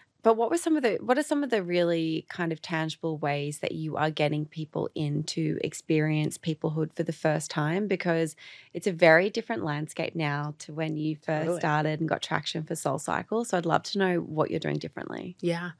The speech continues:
Speaker 2: Well, listen, I will say it is a very different landscape, uh, and it is certainly, it's certainly not easy. You know, there's so much noise in the world. There's so many offerings that are,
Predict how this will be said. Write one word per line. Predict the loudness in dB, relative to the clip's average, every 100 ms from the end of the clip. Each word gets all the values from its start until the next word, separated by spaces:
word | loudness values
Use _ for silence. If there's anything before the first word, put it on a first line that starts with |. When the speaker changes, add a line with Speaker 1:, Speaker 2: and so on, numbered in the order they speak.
| -18 -20 -20 4
Speaker 2:
Well, | 4 6
listen, | 2 0 -2
I | 2 2
will | 2
say | 2 0
it | 0 -2
is | -2 -4
a |
very | -4 -2 -2
different | -6 -8 -8
landscape, | -8 -8 -10 -6 -2 -2 -2 -6 -14 -8
uh, | -2 0 0 -2 -4 -4
and | -4 -2 -2 -2 0 -2 -2
it | -4
is | -2
certainly, | 0 0 0 0 -2
it's | -4
certainly | -4 0 0
not | 0 -2 -6
easy. | -6 -4 -2 -2 -4 -4
You | -4
know, | -2
there's | -4 -4 -2
so | 0 2 2 2 0
much | -2 -4 -4
noise | -2 -2 -4 -4 -4
in | -2
the | -2 -2 -4
world. | -4 -2 -2 -4 -8 -12 -12 -4
There's | -2 0
so | 0 2 2
many | 2 0 -2
offerings | -4 -6 -4 -4 -4 -4 -4 -2
that | 0 2
are, | 2 -2 -6